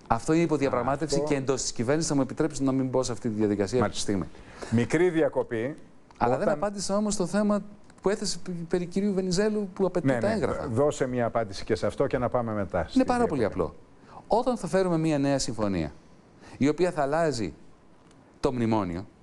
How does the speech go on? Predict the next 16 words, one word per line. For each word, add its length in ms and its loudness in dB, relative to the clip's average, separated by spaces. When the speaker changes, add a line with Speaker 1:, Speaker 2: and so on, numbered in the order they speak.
Speaker 1:
θα 160 0
την 220 0
πάμε 240 0
για 120 2
ψήφιση. 480 -2
Μέχρι 320 2
τώρα 260 2
το 120 0
μόνο 200 2
που 120 0
έκανα 420 -2
είναι 160 2
να 80 4
υπογράψω 440 0
ένα 100 2
χαρτί, 360 -2